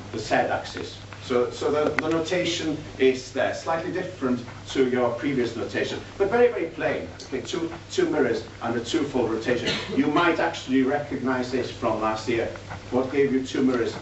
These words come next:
and a, a, a rotation was C two V. So, so this symbol here is the same as C two V from last year. But we've also got those operations there going with it, i e the, the, the atom-, atomic positions,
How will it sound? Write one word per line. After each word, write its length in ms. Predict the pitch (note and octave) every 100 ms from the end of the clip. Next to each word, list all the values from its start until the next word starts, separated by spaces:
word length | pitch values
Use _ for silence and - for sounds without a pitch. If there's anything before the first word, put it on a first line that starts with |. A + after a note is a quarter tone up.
| -
and 180 | A2+ A2
a, 100 | G#2 -
a, 360 | A#2 A2 G#2 A2+
a 60 | A#2+
rotation 440 | - B2+ A2+ F#2+
was 220 | G2 G2+
C 280 | - - B2+
two 200 | - C3
V. 200 | C3 - - - - - - - - -
So, 180 | - C#3+
so 220 | - E3+
this 560 | C#3+ F3+ F3+ - - - -
symbol 320 | - D3+ -
here 180 | - A#2
is 220 | B2 A2+
the 80 | A#2+
same 360 | - B2+ G#2+ F#2+ -
as 200 | - A#2 - -
C 320 | - - B2+ A#2
two 220 | - B2 A2+ A2+ -
V 220 | B2 A2+
from 400 | G#2 A#2+ A2 G2 -
last 280 | B2 A#2+
year. 200 | D#3+ C3+ - - - - - - - - - - - - - - - - - - -
But 180 | E3 D#3
we've 160 | F3 F3
also 280 | F#3+ F3 F#3
got 260 | F#3 D#3+ D#3 -
those 340 | D#3+ D3 C#3+ - - -
operations 720 | D3+ D3 C#3+ C#3+ C#3 B2 A#2
there 260 | C#3 A#2+ -
going 280 | A2+ A2 A2
with 120 | A2
it, 160 | G2
i 160 | B2 A2+
e 80 | A2
the, 80 | A2+
the, 160 | A2+
the 160 | B2+ C3+
atom-, 320 | - - C3
atomic 420 | B2+ - B2+ A#2 -
positions, 540 | - B2+ - G2+ -